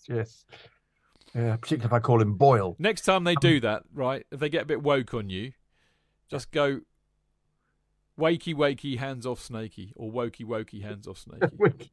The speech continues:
Speaker 1: wakey, hands off Snakey." All right, yeah.
Speaker 2: That's Marco's favourite, isn't it? Of his Saturday morning rallying crawl, uh, call when he, when he disappears from home to go to set the stall up.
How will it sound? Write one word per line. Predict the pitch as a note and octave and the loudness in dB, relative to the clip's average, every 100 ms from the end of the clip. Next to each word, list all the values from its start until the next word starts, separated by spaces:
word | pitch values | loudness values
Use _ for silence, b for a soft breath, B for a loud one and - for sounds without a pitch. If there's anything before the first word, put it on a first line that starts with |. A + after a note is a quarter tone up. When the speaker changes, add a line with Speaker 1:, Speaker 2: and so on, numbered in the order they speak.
| _ | _
Speaker 1:
wakey, | G3+ - - C#3+ - | 0 0 -6 -10 -6
hands | D3+ - D3 - | -10 -8 -14 -4
off | F3+ - | -4 -4
Snakey." | - - D#3+ D#3 C#3+ - G#2 A#2 | -12 -12 -2 -2 -2 -8 -10 -8
All | - | -6
right, | B2 G2+ - | -6 -6 -8
yeah. | B2+ G#2+ b b b - | -10 -10 b b b -6
Speaker 2:
That's | F#3 | -4
Marco's | F#3+ B3+ F#4 - A#2 A2+ | 2 2 2 2 -2 -2
favourite, | C3 A#2 A2 E3 | -2 -2 -2 -4
isn't | D#3 | -6
it? | A2 | -10
Of | G#2 | -8
his | C3 | -8
Saturday | - E3 - C3 C#3 | -4 -4 -4 -6 -4
morning | C3+ C#3 C3+ C3 B2 | -6 -6 -8 -10 -12
rallying | D3 D#3 E3+ C3 G#2+ | -6 -4 -4 -6 -10
crawl, | G#2+ A2+ G2 G2 - _ _ _ _ _ | -10 -10 -10 -12 -18 _ _ _ _ _
uh, | - B2 | -12 -10
call | - A#2+ A2+ | -6 -6 -6
when | A#2 | -6
he, | A2+ A2 | -8 -10
when | A#2 | -12
he | A2+ G#2+ _ _ - | -12 -16 _ _ -14
disappears | C#3 C3+ C3 C3+ A#2+ | -12 -8 -4 -4 -6
from | B2 | -8
home | B2+ A#2+ | -8 -8
to | A2+ | -8
go | B2 A#2+ | -8 -8
to | - | -8
set | - - | -8 -8
the | B2+ | -10
stall | - C#3+ G#2+ | -10 -10 -10
up. | - | -16